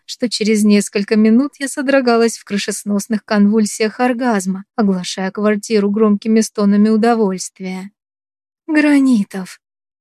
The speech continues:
прошептала, уютно расположив голову на его мощной груди, отдыхая после очередного сексуального забега. «Ты просто маньяк! Неужели не насытился?» Он перевернул меня на спину и, нависнув, заглянул в глаза.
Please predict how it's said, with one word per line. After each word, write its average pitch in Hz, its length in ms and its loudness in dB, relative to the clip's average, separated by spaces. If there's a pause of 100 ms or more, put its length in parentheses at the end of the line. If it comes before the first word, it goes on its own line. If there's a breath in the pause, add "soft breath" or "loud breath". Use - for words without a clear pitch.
(240)
прошептала, 202 720 0
уютно 208 480 2
расположив 214 680 2
голову 214 440 2
на 214 120 4
его 220 260 4
мощной 220 460 2
груди, 202 600 0
отдыхая 214 640 2
после 202 340 -2
очередного 214 640 2
сексуального 214 720 0
забега. 202 680 0 (400)
«Ты 339 160 -2
просто 339 380 0
маньяк! 320 640 0 (160)
Неужели 196 580 4
не 302 140 4
насытился?» 220 920 -4 (180)
Он 214 200 6
перевернул 214 640 4
меня 220 280 6
на 240 160 6
спину 190 480 -6 (100)
и, 349 60 -2
нависнув, 214 580 2
заглянул 208 540 4
в 196 80 0
глаза. 202 560 0